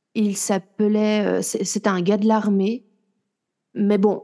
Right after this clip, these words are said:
en tous les cas, la mère de Manson s'est mariée alors qu'elle était enceinte de déjà quatre mois avec un certain Manson, justement, qui a accepté de donner son nom,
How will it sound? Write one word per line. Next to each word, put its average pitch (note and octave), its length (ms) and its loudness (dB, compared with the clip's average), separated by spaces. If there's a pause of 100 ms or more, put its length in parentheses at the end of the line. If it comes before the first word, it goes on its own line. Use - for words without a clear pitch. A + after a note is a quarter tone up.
en G#3+ 100 2
tous A#3 200 -2
les C4 180 0
cas, C4+ 420 -2
la G3 180 0
mère A3+ 600 -2
de F#3 140 -2
Manson G3+ 720 0
s'est - 240 -2
mariée G#3+ 540 2
alors E3+ 280 -4
qu'elle F3 200 -4
était F3 280 -2
enceinte F3 400 -2
de E3 100 -2
déjà E3 380 -4
quatre - 380 -4
mois G3 240 0 (640)
avec G3+ 360 -2
un G3+ 80 -2
certain G#3 600 -4
Manson, F#3+ 600 0
justement, E3+ 500 -4 (440)
qui B3 160 2
a G#3 80 2
accepté F#3+ 640 -2
de F3 440 0
donner G3+ 300 2
son G3 240 -4
nom, G3+ 340 -2